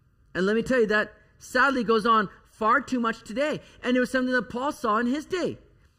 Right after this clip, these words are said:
that there were spiritual leaders that would come onto the scene, acting like, oh, they've got all the authority, all the, all the power,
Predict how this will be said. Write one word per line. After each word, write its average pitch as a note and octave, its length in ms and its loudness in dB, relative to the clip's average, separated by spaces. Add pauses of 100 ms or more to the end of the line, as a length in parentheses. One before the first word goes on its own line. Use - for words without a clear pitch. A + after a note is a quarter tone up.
(160)
that A3 160 -2
there C4 120 4
were A#3+ 100 2
spiritual C#4 600 -2
leaders C4 320 -2
that A3+ 120 0
would G#3+ 140 -4
come A#3+ 160 -2
onto A#3+ 220 0
the A3 120 -4
scene, G#3+ 500 -6 (340)
acting A#3 400 2
like, G3 260 0 (260)
oh, G#3 180 2
they've F#3+ 220 2
got F3 280 0
all F3 220 -2
the F3+ 140 -2
authority, D#3+ 640 -4 (360)
all F#3 240 2
the, E3+ 220 -2 (180)
all E3 140 0
the E3+ 100 2
power, E3 440 -2